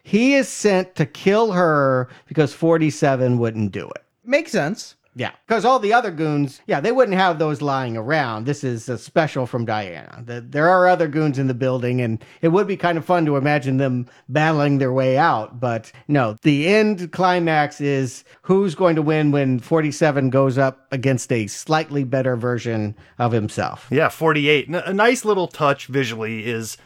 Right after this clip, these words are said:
Speaker 3: forty-eight is brand new looking. His head is completely cleanly shaved,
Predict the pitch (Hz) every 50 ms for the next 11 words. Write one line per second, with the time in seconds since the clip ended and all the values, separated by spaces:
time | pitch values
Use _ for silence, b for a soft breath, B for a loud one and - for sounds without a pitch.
0 | b b _ - 170 156 151 143 135 131 131 131 127 127 - _ - - 131 131
1 | 120 104 107 - - _ _ _ _ - 120 110 120 123 131 123 117 110 107 110
2 | 98 87 85 87 - - 104 98 95 92 131 147 139 - 143 135 123 120 113 107
3 | - - - - - - - - 156 160 127 123 135 127 - - - 202 202 196
4 | 170 139 117 101 - - 110 101 101 101 104 104 107 -